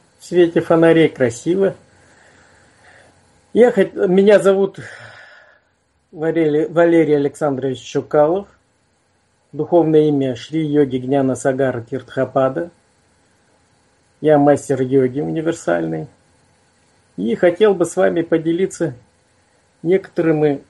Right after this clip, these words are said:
своими, как говорится, жизненным опытом. Рассказать о себе.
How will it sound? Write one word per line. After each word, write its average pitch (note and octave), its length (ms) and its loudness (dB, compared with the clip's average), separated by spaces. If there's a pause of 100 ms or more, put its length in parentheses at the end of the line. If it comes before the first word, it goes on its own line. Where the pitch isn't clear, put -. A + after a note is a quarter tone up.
(600)
своими, G3+ 480 4
как F#3+ 220 -4
говорится, F3 580 -2 (300)
жизненным F#3+ 600 0
опытом. C#3 560 -2 (720)
Рассказать F3 640 0
о C#3+ 80 -2
себе. B2 440 -12